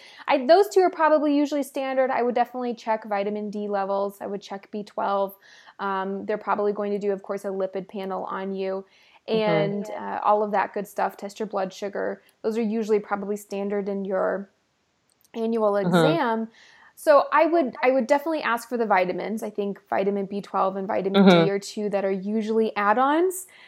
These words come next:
Speaker 1: But for the most part, I think this, it brings up an interesting point. Now,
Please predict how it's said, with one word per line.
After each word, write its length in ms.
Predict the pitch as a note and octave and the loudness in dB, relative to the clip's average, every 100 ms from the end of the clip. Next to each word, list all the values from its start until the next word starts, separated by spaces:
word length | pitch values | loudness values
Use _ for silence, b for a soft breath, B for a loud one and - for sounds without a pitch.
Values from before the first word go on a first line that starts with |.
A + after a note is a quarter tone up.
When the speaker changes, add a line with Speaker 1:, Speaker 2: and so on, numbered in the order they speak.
| b b | b b
Speaker 1:
But 460 | B3+ B3 A#3 A3+ - _ | 10 12 10 8 -2 _
for 160 | - D4+ | -2 2
the 100 | D4+ | 4
most 380 | D4+ F#4 A4+ - | 6 6 6 0
part, 340 | C#4 A#3+ A3 | 4 4 4
I 80 | B3 | 2
think 240 | C#4 E4+ | 0 0
this, 220 | E4+ C#4+ - - | 0 -4 -8 -2
it 220 | C4+ A#3+ | -2 2
brings 260 | D#4 G4+ | 4 4
up 140 | G4+ F#4+ | 4 4
an 100 | C#4+ | 0
interesting 520 | C4+ B3+ - G#3 G3+ | 0 -4 -4 -4 -4
point. 480 | - G3 F3+ - - b b C4+ | -4 -6 -4 -8 -18 b b 0
Now, 360 | C#4+ C4 A#3 | 2 2 0